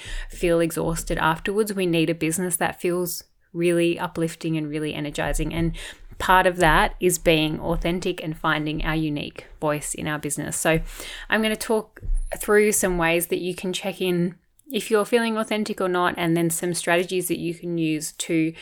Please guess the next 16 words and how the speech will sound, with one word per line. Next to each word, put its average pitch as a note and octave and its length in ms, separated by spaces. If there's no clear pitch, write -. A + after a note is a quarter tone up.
feel E3 220
more D#3+ 260
authentic. E3 500
So G#3 360
the - 140
first A#3 360
thing, F#3+ 340
of - 140
course, F3 380
is F3+ 240
to F#3+ 100
feel E3+ 360
connected E3 540
to - 140
yourself. D#3 580
And G3 580